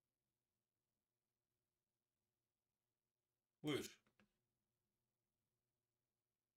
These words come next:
Bu videoyu öneren içerikler Alican.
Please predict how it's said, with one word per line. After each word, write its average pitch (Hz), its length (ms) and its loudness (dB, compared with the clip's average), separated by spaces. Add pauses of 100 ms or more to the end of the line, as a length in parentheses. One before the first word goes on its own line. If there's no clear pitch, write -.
(1800)
Bu 185 140 12
videoyu 175 380 12
öneren 190 400 12
içerikler 180 560 12
Alican. 117 520 12